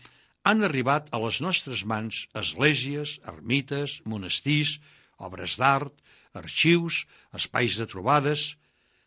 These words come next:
perquè els administrem per continuar la missió de Jesús d'alliberar i salvar totes les persones. Ara bé, els pobles, viles i ciutats també consideren aquests béns com a propis,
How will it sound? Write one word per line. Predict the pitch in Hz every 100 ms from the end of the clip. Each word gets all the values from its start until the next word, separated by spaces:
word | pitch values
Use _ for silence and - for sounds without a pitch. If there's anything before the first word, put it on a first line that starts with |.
| _ -
perquè | 165 196
els | 180 143
administrem | 185 269 254 175 - 185 160 175 - _ _
per | 196 214
continuar | - 180 151 139 139 180 180
la | 139 127
missió | 110 104 190 185
de | 165
Jesús | 160 131 151 - - _ _ _ 101
d'alliberar | 120 185 202 131 131 135 _ _ _ _ _ _ _
i | 175 185
salvar | - 117 104 127 127 -
totes | - 190 113 95
les | 101 -
persones. | - - - 85 76 - - _ _ _ _ _ - _
Ara | - 101
bé, | 127 143 - _ _ _ _ _ _ -
els | -
pobles, | - 151 156 156 120
viles | 139 180 165 -
i | 160
ciutats | - 196 170 147 - -
també | 143 131 202
consideren | 226 214 - 196 185 156 151
aquests | 143 202 135
béns | 156 190 -
com | 156
a | 123
propis, | 180 240 - - -